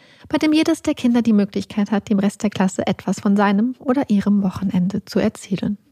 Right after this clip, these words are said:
Anschließend widmen die Jungs und Mädchen sich ihren jeweiligen Aufgaben, lernen Buchstaben, Zahlen oder besprechen aktuelle Entwicklungen aus der Zeitung. Um halb elf steht schon die erste Pause an.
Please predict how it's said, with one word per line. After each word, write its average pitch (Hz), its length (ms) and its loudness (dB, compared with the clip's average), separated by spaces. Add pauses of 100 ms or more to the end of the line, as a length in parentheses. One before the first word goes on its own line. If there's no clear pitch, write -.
(460)
Anschließend 208 640 0 (400)
widmen 339 240 0
die 339 160 2
Jungs 349 240 0
und 302 140 -2
Mädchen 240 320 2
sich 233 180 -4
ihren 226 180 2
jeweiligen 190 480 2
Aufgaben, 202 800 -2
lernen 208 220 4
Buchstaben, 214 640 0
Zahlen 247 500 2 (100)
oder 285 320 2 (160)
besprechen 277 480 -2
aktuelle 196 460 0
Entwicklungen 196 520 0
aus 196 140 -2
der 226 160 -2
Zeitung. - 500 -6 (640)
Um 190 280 2
halb 240 320 2
elf 214 260 0 (160)
steht - 300 -2
schon 277 180 2
die 262 160 -4
erste - 380 -4
Pause - 440 -2
an. 202 200 -4